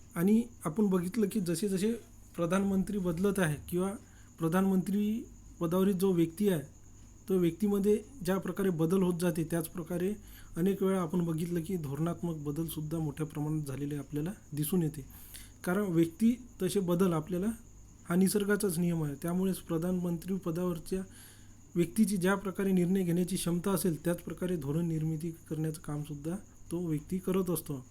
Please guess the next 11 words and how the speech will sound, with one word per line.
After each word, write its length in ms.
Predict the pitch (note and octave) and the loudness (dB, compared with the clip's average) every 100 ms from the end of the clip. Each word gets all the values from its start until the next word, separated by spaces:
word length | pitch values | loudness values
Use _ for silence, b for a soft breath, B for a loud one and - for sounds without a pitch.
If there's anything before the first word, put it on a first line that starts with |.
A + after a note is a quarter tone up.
| - | -6
आणि 180 | D#3 F3+ F#3+ | -4 -4 -2
अनेक 260 | D#3+ E3 | -2 -2
वेळा 180 | E3 E3 | 0 -2
आपण 240 | D#3 D#3+ D3+ | -2 -4 -4
बघितलं 380 | C#3+ D3+ D#3+ | -4 -6 -6
की 240 | D#3+ F3 A3 - B B B B | -6 -4 -6 -8 B B B B
व्यक्तीनुसार 580 | E3 E3 F#3+ E3 D#3 E3 | 2 2 0 0 -2 -4
धोरणातसुद्धा 640 | D3 C#3 D#3+ - D3 D3 G#3 - - | -2 -2 -2 -4 -6 -4 -6 -8 -8
बदल 260 | C#3+ C#3+ F#3 - - | -4 -2 -4 -4 -4
होत 180 | D#3 | -2
असते. 280 | D#3 - - | -2 -4 -12